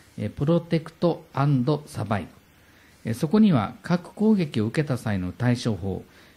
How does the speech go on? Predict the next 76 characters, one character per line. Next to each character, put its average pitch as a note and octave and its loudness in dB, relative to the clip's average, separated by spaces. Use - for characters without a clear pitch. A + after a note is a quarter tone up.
シ - 0
ェ G#3+ 6
ル A#3 4
タ D3+ 2
ー - -
を A#2 2
作 - -2
る、 C#3+ 2
あ A2+ -2
の、 G2 -2
や A#2+ 0
り B2 2
方 A#2+ -2
や、 D3 2
え G2 -4
ー、 C3+ -10
遺 A#2 -10
体 D#3+ 0
の D#3+ 2
処 A3 -2
理 G#3+ 2
の G2 -2
方 A2+ 0
法 F#2+ -6
ま D#3+ 2
で A#2+ 0
紹 B2+ -2
介 B2 0
す B2+ -6
る A2+ 0
動 A2+ -2
画 A#2 -2
が、 D3 0
え F2 -8
ー、 G#2+ -6
あ - -2
り F#2+ -4
ま F#2 -6
す。 - -20
え G2+ -4
ー、 - -2
現 G3 4
在 D3+ 6
の A#2 4
感 C#3+ 2
覚 C3+ -2
で B2+ 0
こ F3+ -2
の F3+ 2
動 C#3+ 0
画 C#3 2
を C3+ 2
見 C#3+ 2
る C3+ 0
と F#2 -8
間 G#2+ -2
違 - -4
っ E3+ -2
た A2 -6
対 B2 -2
処 B2+ -4
法 B2 -2
も A#2 2
あ D#3 0
る D3+ 0
よ F#2+ -2
う - -12
で E2+ -8
す - -16
け - -10
ど、 G#2+ -4
や D#3 0
は F3+ 4
り B2 0
現 D#3+ 4
在、 G2+ -2